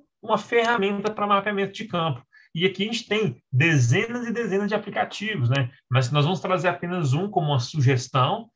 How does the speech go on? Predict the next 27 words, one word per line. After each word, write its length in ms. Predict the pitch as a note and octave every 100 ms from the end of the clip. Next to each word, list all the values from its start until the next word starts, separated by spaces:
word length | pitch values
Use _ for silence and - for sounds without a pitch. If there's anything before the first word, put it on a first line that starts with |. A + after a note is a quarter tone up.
| _ _
de 160 | C#3+ G#3
aplicativo 640 | A#3 A3+ G#3+ G3+ F#3+ F#3+
pra 100 | -
ser 120 | - G3
utilizado, 560 | G#3+ G#3+ E3+ E3 D3
uma 100 | C3
sugestão 400 | A#2+ D#3 C#3+ E3
de 80 | E3+
aplicativo 560 | E3+ B2+ C3 B2 G3 D#3+
que 100 | -
tem 360 | F3 D#3+ B2 - _ -
inúmeras 480 | D#3 G#3 C#4 B3+ -
funcionalidades 800 | A#3 - F#3+ E3 C3+ E3 G3 -
que 120 | E3+
vai 320 | D#3 F#3+ G3+
suprir 720 | - - C4 - G3 A3+ G3+
as 120 | F#3
nossas 320 | E3 F3+ E3+ D#3+
necessidades 880 | G3 A3 A#3 G#3+ D3 C3+ F3+ G3+ - _ _ _
quando 180 | G#3 G#3
se 120 | F#3
deseja 420 | G#3 D3+ D#3+ F3
fazer 640 | - F#3 B2 B2 C#3 - _ -
esse 140 | A#2+
tipo 200 | A#2+ C3+
de 80 | B2
trabalho 580 | D3 C#3+ A#2+ B2 B2+